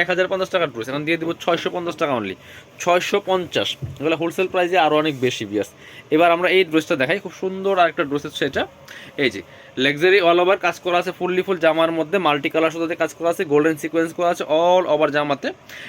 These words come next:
এটা হবে ওয়েটলেস সফট জর্জেটের মধ্যে, আর নিচের দিকে কিন্তু অর্গানজার প্যানেল করা আছে, কাটওয়ার্ক হবে হালকা।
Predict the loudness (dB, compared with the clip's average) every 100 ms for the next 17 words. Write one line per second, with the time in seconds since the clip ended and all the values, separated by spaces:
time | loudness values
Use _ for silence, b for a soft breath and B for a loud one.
0 | B 0 2 4 6 4 2 -2 0 2
1 | 2 0 2 2 2 -2 -4 -2 -4 B
2 | B B 0 0 0 0 2 2 4 2
3 | 2 0 2 2 0 0 0 4 4 4
4 | 0 0 2 0 0 -4 -2 0 -2 -6